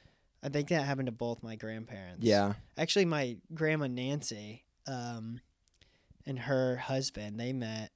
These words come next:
Speaker 1: so my grandpa.
Speaker 2: Yeah.
Speaker 1: <laughs> So they met, um, I, they knew each other throughout high school.
Speaker 2: Oh.
Speaker 1: But I don't think they fully, I think they dated beginning of college, but knew each other. So it was more,
Speaker 2: Yeah.
Speaker 1: it wasn't as like,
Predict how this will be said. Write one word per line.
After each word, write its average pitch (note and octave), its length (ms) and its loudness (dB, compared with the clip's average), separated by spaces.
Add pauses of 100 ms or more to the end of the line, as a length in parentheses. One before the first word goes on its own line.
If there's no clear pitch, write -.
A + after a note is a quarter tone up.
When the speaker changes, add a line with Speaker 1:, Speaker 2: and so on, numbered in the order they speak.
(100)
Speaker 1:
so - 120 -6
my A2+ 140 -4
grandpa. G#2 340 -10 (180)
Speaker 2:
Yeah. C#3 220 10
Speaker 1:
<laughs> A3 80 12
So F#3+ 160 12
they F#3 160 10
met, D#3 420 4
um, C#3 520 -2 (1500)
I, C#3+ 180 2
they C#3+ 540 2 (220)
knew C3+ 260 0
each C#3+ 180 2
other A2 180 -4
throughout A2+ 680 -4 (280)
high C3 200 -2
school. - 420 -2 (420)
Speaker 2:
Oh. B2 260 2
Speaker 1:
But - 60 4
I - 40 6
don't C#3+ 140 2
think C3+ 140 -2
they A#2 100 -2
fully, A#2+ 460 -4
I B2+ 80 -4
think B2+ 260 -4
they A#2+ 160 -2
dated A2 680 -6 (220)
beginning A#2 360 -6
of - 120 -14
college, G#2 380 -10
but F#2 120 -12
knew C3+ 320 0
each A#2+ 200 -2
other. F#2 280 -8
So - 180 -4
it G2 80 -10
was B2 180 -6
more, A#2+ 480 -4
Speaker 2:
Yeah. A2+ 340 6
Speaker 1:
it B2 60 0
wasn't B2 280 0
as G#2+ 240 -4
like, F#2 320 -12